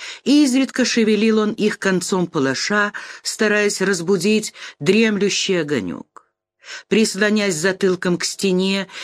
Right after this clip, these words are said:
и растянувшись на голой земле, спал, похрапливая, татарский наездник Мурзенко.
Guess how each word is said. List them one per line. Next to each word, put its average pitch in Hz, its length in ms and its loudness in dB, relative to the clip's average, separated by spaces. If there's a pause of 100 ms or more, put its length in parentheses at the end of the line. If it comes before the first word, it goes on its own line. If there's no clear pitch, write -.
(120)
и 202 120 4
растянувшись 208 800 0
на 165 140 0
голой 156 320 2
земле, 160 560 0 (280)
спал, 254 560 0
похрапливая, 196 1040 0 (240)
татарский 180 640 0
наездник 131 640 -2
Мурзенко. 87 760 -6